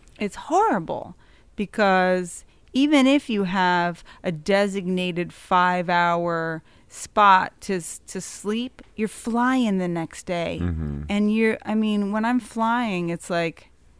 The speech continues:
Speaker 1: which it happens a lot, I'm not sleeping well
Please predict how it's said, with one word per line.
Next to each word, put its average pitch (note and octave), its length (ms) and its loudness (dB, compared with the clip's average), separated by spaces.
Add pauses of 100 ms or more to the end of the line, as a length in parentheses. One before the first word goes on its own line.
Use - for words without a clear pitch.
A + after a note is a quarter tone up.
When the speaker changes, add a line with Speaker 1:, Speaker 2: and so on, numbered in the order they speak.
(200)
Speaker 1:
which G3+ 160 -6
it G3+ 80 -2
happens G#3 460 -4
a F3 80 -2
lot, E3+ 640 -2 (1300)
I'm G#3+ 240 -2
not B3 200 -4
sleeping G#3+ 440 -4
well D#3 320 -6